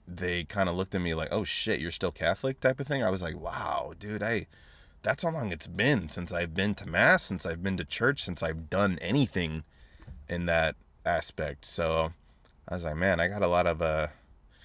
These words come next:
it's not like I have a, I don't, it's not like I have a lot of work to do. It's, you know, it's, it's baby steps, you know, you, you know, you start with the little things, going to mass first, and then,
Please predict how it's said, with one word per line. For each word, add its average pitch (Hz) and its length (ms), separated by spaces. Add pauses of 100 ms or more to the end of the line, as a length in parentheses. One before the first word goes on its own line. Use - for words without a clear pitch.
(260)
it's 117 120
not 170 140
like 117 100
I 110 80
have 107 140
a, 101 180
I 110 140
don't, 110 180
it's 98 160
not 110 140
like 98 120
I 90 80
have 95 140
a 90 60
lot 87 160
of 78 60
work 87 240
to - 100
do. 78 200
It's, - 360
you 80 100
know, 78 160
it's, 78 220 (400)
it's 92 160
baby 104 280
steps, - 520
you 80 80
know, 82 260
you, 78 220 (360)
you 85 140
know, 82 80
you 85 100
start 95 200
with 90 100
the 92 80
little 92 220
things, 78 420
going 90 220
to 87 40
mass 87 380
first, 80 460
and 78 180
then, 80 360